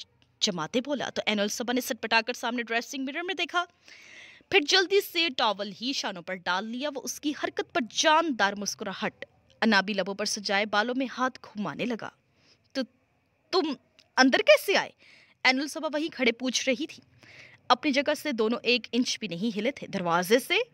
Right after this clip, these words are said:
वो फुर्सत से उसे देखता बोला। एनुल सबा ने चेहरे पर आती भीगी लटों को कान के पीछे उड़ीसा। उसका यूं देखना उसे बुरी तरह डिस्टर्ब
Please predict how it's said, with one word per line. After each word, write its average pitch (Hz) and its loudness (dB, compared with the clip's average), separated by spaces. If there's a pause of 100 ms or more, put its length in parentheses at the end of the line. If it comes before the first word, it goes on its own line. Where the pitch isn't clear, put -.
वो 320 -6
फुर्सत 349 -8
से 277 0
उसे 233 -2
देखता 190 0
बोला। 320 -6
एनुल 220 0
सबा 339 0
ने 392 0
चेहरे 359 -4
पर 269 -2
आती 170 -2
भीगी 220 -4 (460)
लटों 254 6
को 302 0
कान 214 2
के 220 -6
पीछे 214 -4
उड़ीसा। 196 -2
उसका - -2
यूं 285 2
देखना 339 4
उसे 349 0
बुरी 254 -2
तरह 220 -2
डिस्टर्ब 202 -2